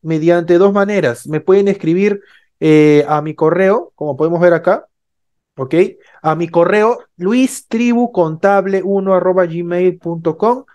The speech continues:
o a mi número de celular nueve siete siete, cuatro once, ocho diecinueve, ¿no? Repito, correo electrónico luistribucontable arroba gmail punto com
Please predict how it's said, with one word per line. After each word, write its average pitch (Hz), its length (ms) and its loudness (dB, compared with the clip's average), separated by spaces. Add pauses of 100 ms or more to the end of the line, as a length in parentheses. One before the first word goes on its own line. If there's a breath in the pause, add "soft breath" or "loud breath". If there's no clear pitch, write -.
(440 soft breath)
o 220 160 4
a 220 120 2
mi 180 120 -4
número 190 360 -2
de 180 120 2
celular 131 640 -2 (240)
nueve 190 420 0
siete 147 340 -4
siete, 214 500 0
cuatro 165 400 0
once, 202 320 0
ocho 185 240 0
diecinueve, 113 680 -8
¿no? 170 320 -4 (140)
Repito, 135 720 -4 (100)
correo 180 420 2
electrónico 220 840 0 (240 loud breath)
luistribucontable 185 1080 0
arroba 170 320 2
gmail 160 460 -6
punto 131 360 -6
com 240 300 0